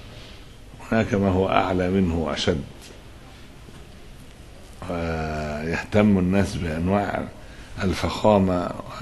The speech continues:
توضع ال-، ال-، ال-،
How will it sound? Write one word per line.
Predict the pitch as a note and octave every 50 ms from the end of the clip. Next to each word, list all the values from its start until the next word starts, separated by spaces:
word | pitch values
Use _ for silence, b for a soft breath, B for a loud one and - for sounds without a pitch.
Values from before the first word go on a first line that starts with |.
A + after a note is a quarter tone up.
| - - - - - - - - - - - - - - - - B B B B B - -
توضع | - G2+ F#2 E2+ F2+ E2+ E2+
ال-، | E2+ E2 D#2+ D2+ C#2 -
ال-، | - - C#2+ - - - - - B B B B B B B B B B B B - - - - - B B B B B B B B B B B B - - - -
ال-، | - - - - - - - - -